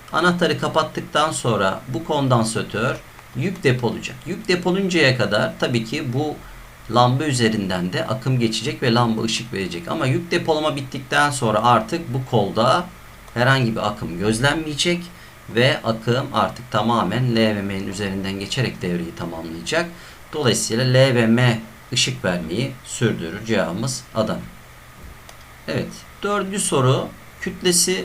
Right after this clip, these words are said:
M olan cisim O noktasından tutturulmuş,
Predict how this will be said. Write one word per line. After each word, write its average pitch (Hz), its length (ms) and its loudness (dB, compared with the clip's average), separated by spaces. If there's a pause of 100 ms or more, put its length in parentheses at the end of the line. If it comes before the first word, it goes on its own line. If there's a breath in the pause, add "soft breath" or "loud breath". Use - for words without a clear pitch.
M 180 300 0
olan 117 420 2
cisim - 460 -2
O 175 220 2
noktasından 95 760 -4
tutturulmuş, 101 800 -4